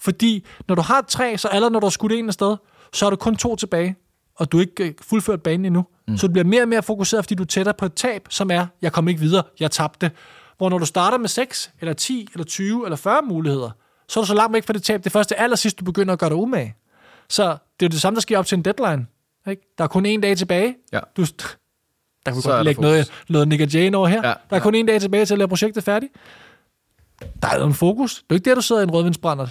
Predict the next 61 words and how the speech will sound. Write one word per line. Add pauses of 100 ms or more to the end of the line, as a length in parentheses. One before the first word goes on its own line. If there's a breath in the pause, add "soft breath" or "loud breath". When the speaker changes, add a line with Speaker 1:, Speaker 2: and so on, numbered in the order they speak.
(140)
Speaker 1:
Det
gør
du,
når
der
er
ti
dage
tilbage,
fordi,
"Om
det
er
jo
først
derud,"
og
det
svarer
til,
har
du
ti
fugle
at
skyde
med,
eller
tre. (280 loud breath)
Speaker 2:
Ja.
Speaker 1:
Jo
tættere,
jo
mere
fokus
kommer
der,
og
det
er
derfor,
man
ofte (100)
arbejder
meget
effektivt
mod
deadline. (480 loud breath)
Det
er
jo
ikke,
fordi
folk,
folk
siger, (360 loud breath)
"Jamen,
jeg
er
klart
bedst